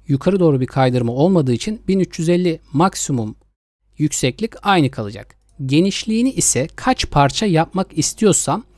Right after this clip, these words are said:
bin seksen pikselin katları olacak şekilde artırmam lazım. Bunun için ben bu fotoğrafı üç parça halinde atmak istiyorsam genişliğini bin seksen çarpı üç demeniz yeterli olacaktır. Aşağıya indiğinizde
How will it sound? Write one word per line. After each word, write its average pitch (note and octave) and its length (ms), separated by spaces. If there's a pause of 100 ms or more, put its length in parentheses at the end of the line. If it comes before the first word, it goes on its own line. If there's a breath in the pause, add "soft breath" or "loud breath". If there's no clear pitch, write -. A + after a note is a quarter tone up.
(320 soft breath)
bin D3 140
seksen G#3+ 540
pikselin D#3 540 (140)
katları D#3+ 600
olacak B2+ 440
şekilde A#2+ 480 (160)
artırmam D#3+ 540
lazım. G#2 300 (640)
Bunun B3+ 140
için D#3 380
ben G#3 140
bu G3+ 40
fotoğrafı D#3 540 (180)
üç - 240
parça E3 380
halinde A#2+ 360
atmak B2 360
istiyorsam G3+ 460 (540)
genişliğini E3 580 (100)
bin F3+ 100
seksen F#3 420
çarpı B2 420 (360)
üç - 300
demeniz D3 360
yeterli E3 400
olacaktır. B2+ 600 (260)
Aşağıya A3+ 420
indiğinizde B2+ 720